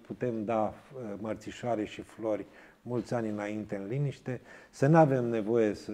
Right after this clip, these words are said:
folosim adăposturi civile, dar să le avem pregătite. Vă mulțumesc pentru participarea la emisiune. O zi frumoasă!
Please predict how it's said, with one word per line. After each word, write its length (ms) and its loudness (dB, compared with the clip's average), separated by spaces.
folosim 580 -6
adăposturi 640 -6
civile, 400 -4
dar 180 0
să 160 0
le 80 2
avem 280 2
pregătite. 720 -8
Vă 80 -6
mulțumesc 440 4
pentru 220 -8
participarea 580 -2
la 80 0
emisiune. 400 -8
O 40 -2
zi 100 -6
frumoasă! 540 -10